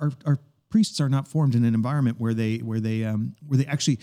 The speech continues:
come to understand, where they're mentored in a, in a Hebraic style of, of, of leadership, which is to go right, goes right back to that Luke twenty, uh, comment, right? Is like, we are formed by, like, our teachers. So, you know, if they're formed in an environment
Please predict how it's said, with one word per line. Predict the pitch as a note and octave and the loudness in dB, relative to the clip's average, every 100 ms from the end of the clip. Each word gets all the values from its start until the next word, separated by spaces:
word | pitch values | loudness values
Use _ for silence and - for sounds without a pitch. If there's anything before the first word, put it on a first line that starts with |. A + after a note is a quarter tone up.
| - _ _ _ _ - | -8 _ _ _ _ 2
come | F3 | 2
to | E3+ | 2
understand, | D#3 C#3 - F3 C#3 A#2 | 0 0 -2 -2 -2 -2
where | B2 | 0
they're | A#2+ | 2
mentored | A#2+ D#3 - B2 A2 | 4 4 4 2 4
in | A2 | 2
a, | B2 | 2
in | B2 | 2
a | |
Hebraic | A2+ A#2+ C3+ C#3+ - | 4 2 2 0 0
style | - B2 A#2 A2+ | -4 -2 0 0
of, | A2+ | -2
of, | C#3+ A2 - | -2 -4 -2
of | A2+ | 2
leadership, | A#2+ D3+ G#3 G#2 - F#2+ - - - - | 4 4 2 -2 -4 -8 0 0 0 2
which | D3+ G3 | 2 4
is | |
to | D3 | 2
go | E3 E3+ | 0 0
right, | F#3 A3+ | -4 0
goes | E3+ D#3+ | 2 2
right | A3+ | 0
back | F3 D#3 | 0 0
to | C3 | 0
that | A#2 | 0
Luke | C3 A2 | -2 -2
twenty, | - A3+ B3 D3 | 0 2 2 2
uh, | C#3 B2 C3 | 0 -2 -2
comment, | D3 G#2+ A#2+ | 0 0 2
right? | C3 E3+ | 2 2
Is | A#2+ | 2
like, | B2+ | 0
we | D3 | 0
are | B2 | 0
formed | - C#3+ D3 | 0 0 0
by, | B2 | 0
like, | C3+ C#3 | 0 0
our | C#3 | 0
teachers. | B3 B2 G#2 | 0 -2 -2
So, | D#3+ | 2
you | E3 | 4
know, | D3 | 2
if | D3+ | 0
they're | |
formed | C#3+ - C4 C4 | -2 0 0 2
in | A#3 | 2
an | |
environment | A3+ B3+ F#4+ G3 C3 | 2 0 0 2 2